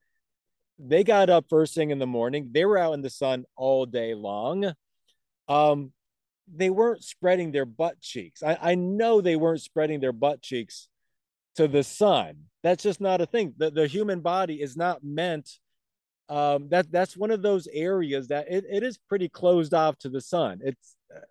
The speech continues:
you know, and who knows exactly why, but that, that particular area is not necessarily, like, the place where, gosh, we're missing light up the butt.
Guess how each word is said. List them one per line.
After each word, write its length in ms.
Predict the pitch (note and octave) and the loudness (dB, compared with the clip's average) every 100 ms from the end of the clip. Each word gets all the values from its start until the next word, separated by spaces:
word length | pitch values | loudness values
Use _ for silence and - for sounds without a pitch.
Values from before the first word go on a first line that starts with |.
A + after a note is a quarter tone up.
| - _ | -20 _
you 140 | - D#3 | -6 -2
know, 160 | D#3 | 2
and 120 | D#3+ E3+ | 2 2
who 120 | F#3+ | 4
knows 320 | E3 C#3+ B2 | 4 4 0
exactly 400 | C#3 C#3 C3 B2 | -4 0 0 0
why, 380 | B2+ D#3 F3 C3+ C#3+ | 0 0 0 -4 -6
but 180 | C#3 - _ _ _ | -6 -6 _ _ _
that, 200 | D3+ D3+ | 0 4
that 260 | F3 E3+ - - | 2 2 -4 -6
particular 420 | E3+ - D#3 C#3 | -4 -2 -2 -2
area 560 | C3 E3 D3+ A#2 A#2 A2+ _ _ _ _ | 0 0 0 -2 -4 -6 _ _ _ _
is 140 | C#3+ C3 | -10 -2
not 240 | D#3 D#3 | -2 0
necessarily, 800 | D3+ D3+ C#3+ B2 D#3 D3+ C3+ B2+ | 0 0 -2 -4 0 0 0 -2
like, 240 | A#2+ C3 A#2+ _ _ _ _ _ _ _ _ _ _ | 0 -2 -2 _ _ _ _ _ _ _ _ _ _
the 80 | C#3 | -6
place 340 | - D3+ D#3 | -2 -2 0
where, 140 | D3 B2+ | -2 -4
gosh, 340 | G#2 D3+ C3+ | -2 -2 -2
we're 120 | B2+ | -4
missing 360 | A#2+ C3+ D3 C#3 | -4 -6 -6 -8
light 320 | B2+ C3+ C#3 | -2 0 2
up 140 | B2+ - | -2 -4
the 60 | |
butt. 260 | G#2+ A#2+ G#2+ | -4 -4 -4